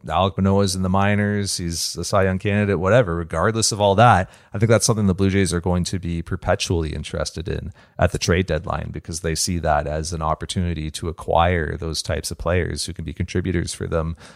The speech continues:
in years to come and to continue refreshing their, their roster.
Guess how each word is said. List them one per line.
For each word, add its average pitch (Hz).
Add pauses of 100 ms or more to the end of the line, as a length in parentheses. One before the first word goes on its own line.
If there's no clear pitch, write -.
(120)
in 92
years 87
to -
come 104
and 95
to 82
continue 85
refreshing 80
their, 78
their 62
roster. 78